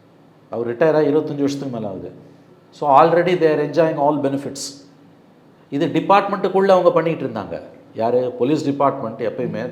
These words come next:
தன்னோட ஓய்வு பெற்ற அதிகாரிகளை they will take care. அது லாபியோட பவர் அது. ஆ? சிவிலியன் அட்மினிஸ்ட்ரேஷன்லேருந்து ஒரு டொமஸ்டிக் அசிஸ்டன்ட் எதுக்கு?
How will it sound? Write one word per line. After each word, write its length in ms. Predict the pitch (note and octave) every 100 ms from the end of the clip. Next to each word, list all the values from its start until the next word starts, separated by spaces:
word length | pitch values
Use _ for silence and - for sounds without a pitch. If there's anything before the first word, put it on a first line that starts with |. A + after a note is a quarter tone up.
| A#2
தன்னோட 140 | A2
ஓய்வு 300 | G#2 A#2 C3
பெற்ற 260 | B2 - A#2+
அதிகாரிகளை 680 | G#2 G#2+ G2+ F#2 F2 A2+ - - - _ _ _ _ _ _ -
they 40 |
will 180 | B2+ A#2+
take 260 | B2+ G#2+
care. 140 | F2 - - - -
அது 160 | D3+ F#3
லாபியோட 440 | D3+ E3+ E3 B2
பவர் 300 | - B2 A#2+
அது. 220 | - - - - - _ _ _ _ _ B2+
ஆ? 140 | G3+ - - - - - - _ _ _ _ _ - -
சிவிலியன் 520 | A3 B3+ B3 A3+ G#3
அட்மினிஸ்ட்ரேஷன்லேருந்து 1500 | F#3+ F3 D#3+ D#3+ F3 - E3+ - E3 C#3+ C#3 F2+ G2 F3+ G#3 - - - - _ _ _ _ _ _ _ - _ _ _ _ _ -
ஒரு 520 | E3 F3 D#3+ - - - - -
டொமஸ்டிக் 500 | F#3+ A#3+ - A#3+ A3
அசிஸ்டன்ட் 540 | A3+ - G3+ C3+ A2+ - -
எதுக்கு? 580 | D3 D#3+ D3 G#2 F#2+ -